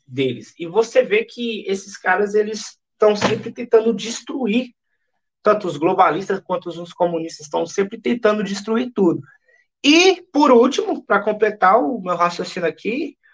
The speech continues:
o que dá pra gente fazer, pelo menos a vocação de alguns, é o que o Ray Bradbury sugeria no livro dele lá, o Fahrenheit quatro cinco um.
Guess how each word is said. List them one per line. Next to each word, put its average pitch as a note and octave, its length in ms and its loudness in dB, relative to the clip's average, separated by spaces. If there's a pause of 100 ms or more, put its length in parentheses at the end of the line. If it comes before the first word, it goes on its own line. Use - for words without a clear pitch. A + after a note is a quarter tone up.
(140)
o E3+ 120 -2
que C#4+ 200 -4
dá E3 200 4
pra A3+ 260 2
gente A3+ 200 -2
fazer, F3 640 2 (220)
pelo D#3 180 2
menos G3+ 420 -4
a D3+ 100 -2
vocação E3+ 480 -2
de D#3+ 60 -2
alguns, E3+ 420 -4
é C3 320 -2 (100)
o E3+ 220 -6
que C4 580 -6 (520)
o F3+ 360 6
Ray F#3+ 180 6
Bradbury F#3 880 2 (120)
sugeria F#3 480 0
no G#3 120 2
livro A3+ 300 0
dele A3+ 220 4
lá, G3+ 280 4
o D3+ 240 -2 (680)
Fahrenheit F#3 560 2
quatro F3 280 2
cinco G3+ 280 -6
um. E3 200 -2